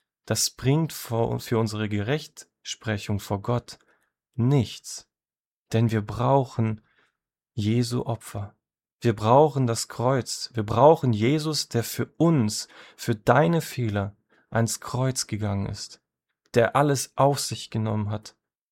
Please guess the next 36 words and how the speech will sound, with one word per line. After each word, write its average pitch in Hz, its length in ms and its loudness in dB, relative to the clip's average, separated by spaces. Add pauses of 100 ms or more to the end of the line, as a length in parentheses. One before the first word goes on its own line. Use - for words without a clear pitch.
(340)
um 107 240 0
dir 147 200 0
die 120 140 -2
Möglichkeit 110 680 -2
zu 104 160 -4
geben, 101 420 -6 (400)
vor 98 320 -6
Gott - 520 -4 (380)
gerecht 107 480 -2
zu 110 120 -6
sein. 104 420 -8 (1400)
Und 117 160 4
wenn 143 160 6
es 139 140 0
noch 131 320 2 (100)
immer 131 420 4 (580)
der 113 100 0
ein 127 120 4
oder 127 120 2
andere 127 280 0
denkt, 127 540 -2
„Ja 135 320 4
gut, 127 480 -6
aber 120 420 2 (340)
so 131 260 0
schlecht 139 440 -4
bin 151 180 2
ich 131 180 -4
doch 110 200 -6
nicht. 104 340 -10 (540)
Sieh 143 240 0
dir 139 140 0
doch 127 200 0
die - 220 -2
anderen 120 420 2
an. - 220 -6